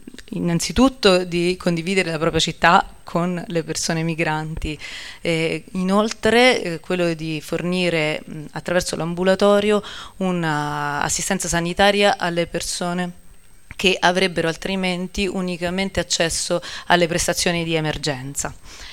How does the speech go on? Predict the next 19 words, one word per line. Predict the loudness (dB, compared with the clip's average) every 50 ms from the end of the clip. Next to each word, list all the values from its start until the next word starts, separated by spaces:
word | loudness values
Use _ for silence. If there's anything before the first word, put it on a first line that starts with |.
| -16 -16 -16 -4 2 4
Eh, | 4 6 6 6 4 4 2 2 2 2 2 2
noi | 2 2 2 2
siamo | 4 2 2 2 2 0 2 4 4
aperti | 4 4 4 2 2 0 -4
tutti | -6 -6 -4 -6
i | -4 0
giorni, | 4 4 6 6 4 4 2 2 2 2 2
siamo | 2 2 0 0 0 0 -2 -2
tutti | -4 -6 -6 -4 -2
volontari, | 0 2 2 2 0 -2 -2 0 2 4 6 6 6 4 2 0 -2 -4 -4 -4
ci | -6 -6 -6
sono | -4 -4 -4 -4 -4 -2 -2
volontari | -2 -2 -2 -2 2 4 4 4 4 4
in | 0
accettazione | -2 -4 -6 -6 -6 -6 -4 0 2 4 4
e | 4
volontari, | 2 0 -4 -4 -4 -6 -4 0 2 4 4 4 2 0 -2 -4 -6 -6 -10 -12 -10 -12 -12 -14 -10 -6
eh, | -4 -2 -2 -2 -2 -4 -4 -4 -6 -6 -6 -8 -8 -8 -8
medici | -8 -8 -4 -2 -2 0 0 -2 -2 -4 -6 -4 -4 -2 -2 -2 -4